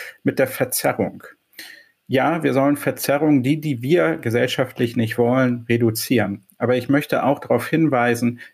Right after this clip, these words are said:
die Verzerrung kommt aktuell nicht aus der K I, sondern immer noch aus der Gesellschaft, weil es sind die Daten, die wir benutzen, um die Systeme zu trainieren. Und wenn man mich fragt, es ist noch wichtiger, die Verzerrung in der Gesellschaft endlich mal wegzubekommen.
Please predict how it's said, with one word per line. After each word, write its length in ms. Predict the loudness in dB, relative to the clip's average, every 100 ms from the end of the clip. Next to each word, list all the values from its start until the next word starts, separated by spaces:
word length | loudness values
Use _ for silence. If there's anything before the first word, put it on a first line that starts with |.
| -8
die 80 | -4
Verzerrung 640 | -2 -4 -2 0 2 0
kommt 260 | 0 -2 -2
aktuell 480 | -6 -4 0 2 0
nicht 220 | 0 -2
aus 160 | -2
der 120 | -2 -4
K 200 | -2 -2
I, 340 | 0 -2 -2
sondern 300 | -2 0 2
immer 240 | 2 2 2
noch 160 | 2
aus 140 | 0 0
der 140 | 0
Gesellschaft, 720 | 0 2 0 0 -2 -2 -6 -16 -14 -14 -4
weil 120 | -2
es 140 | -2 0
sind 240 | 0 2
die 160 | 0 2
Daten, 360 | 2 0 0
die 140 | 0 0
wir 120 | 0
benutzen, 520 | -2 -4 -6 -4 -2
um 140 | -2 -2
die 80 |
Systeme 640 | 0 0 -2 -4 0 2 0
zu 160 | -4
trainieren. 500 | -8 -8 -6 -2 -2
Und 240 | 0 -2 -2 0
wenn 140 | 2
man 120 | 4
mich 180 | 4 2
fragt, 340 | -2 -2 -2
es 100 | -2
ist 220 | -4 0 2
noch 320 | 2 0 -4
wichtiger, 400 | -6 -4 -2 -2
die 80 | -4
Verzerrung 560 | -4 -6 -2 0 2
in 100 | 2
der 80 | 2
Gesellschaft 600 | 2 0 0 0 -4 -4
endlich 300 | -6 -6 -6
mal 160 | -6 -4
wegzubekommen. 760 | -4 -6 -6 -6 -2 0 0